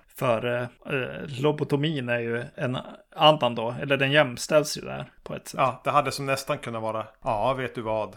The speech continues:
Speaker 2: om du inte slutar säga att det spökar här så måste vi nog lobotomera dig.
Speaker 1: Ja,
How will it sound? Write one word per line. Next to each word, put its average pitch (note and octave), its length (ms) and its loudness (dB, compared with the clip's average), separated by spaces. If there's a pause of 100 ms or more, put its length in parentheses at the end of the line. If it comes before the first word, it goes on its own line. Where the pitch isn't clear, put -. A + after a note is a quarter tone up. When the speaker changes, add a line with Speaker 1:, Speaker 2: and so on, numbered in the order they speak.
Speaker 2:
om B2 220 -4
du C3+ 140 -2
inte B2+ 400 -4 (180)
slutar B2+ 420 -6
säga A#2+ 320 -2
att A2+ 80 -4
det C#3 60 -10
spökar A#2 460 -6
här B2 140 -6
så - 120 -12
måste A2 280 -8
vi A2 80 -10
nog A2 180 -10
lobotomera G#2+ 680 -8
dig. F#2+ 240 -10
Speaker 1:
Ja, B2 260 2